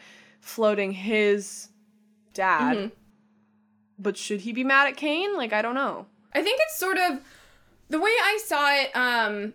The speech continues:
Speaker 2: is even though Cain was the law on the Ark, maybe Cain wasn't the person who pulled, you know, or pressed the button, but he was complicit
Speaker 1: Mm.
Speaker 2: in a system that allowed for people to be killed for, like, an offense of having a child.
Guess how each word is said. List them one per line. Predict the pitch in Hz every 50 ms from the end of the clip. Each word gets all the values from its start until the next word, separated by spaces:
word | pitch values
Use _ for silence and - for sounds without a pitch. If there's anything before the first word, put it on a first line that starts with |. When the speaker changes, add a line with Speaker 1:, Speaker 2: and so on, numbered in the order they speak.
| _ -
Speaker 2:
is | 262 262 262 247 220 -
even | 277 294 311 339
though | 359 359
Cain | - 294 320 277 269 277
was | 285 277 277 269 -
the | - 220 247 240
law | 240 233 233
on | 233 233
the | 196
Ark, | - 202 214 226 226
maybe | 247 294 330 349 370 311
Cain | 285 269 294 269 269 277
wasn't | 277 269 269 254 208
the | 226
person | 214 - - 226 240 233 - 247 262 294
who | 247 269 262 202
pulled, | - - - 240 233 233 233 226 226 190 160 - - _ _ _ _
you | - 247 262
know, | 214 185 - -
or | 226 208 202
pressed | 202 - 262 233 233 -
the | 220
button, | 202 208 202 196 - - 254 269 294 285 - - - - _ -
but | 277 247 254
he | 254 320 320
was | 311 311 311
complicit | - 359 294 226 214 208 185 156 - - - -
Speaker 1:
Mm. |
Speaker 2:
in | - 285 285
a | 262
system | 262 - - 226 226 226 - 254 226 233 233 233 240 214
that | - 220 220 214
allowed | 220 220 214 196 202 190 196 196 208 226 -
for | 240 233
people | 262 226 220 220 220
to | 214 247 208
be | 202 196
killed | - - - 240 190 190 196 190 226 208 - - - -
for, | - - 220 185 185 185 202 - - _ _ _ _ _ _ _ _ _ _ _ _ _ -
like, | - - 202 202 - - -
an | 214 240
offense | 233 - 220 202 202 214 -
of | 196
having | - 220 185 190 190 170
a | 165
child. | 170 - - 175 170 170 220 311 359 -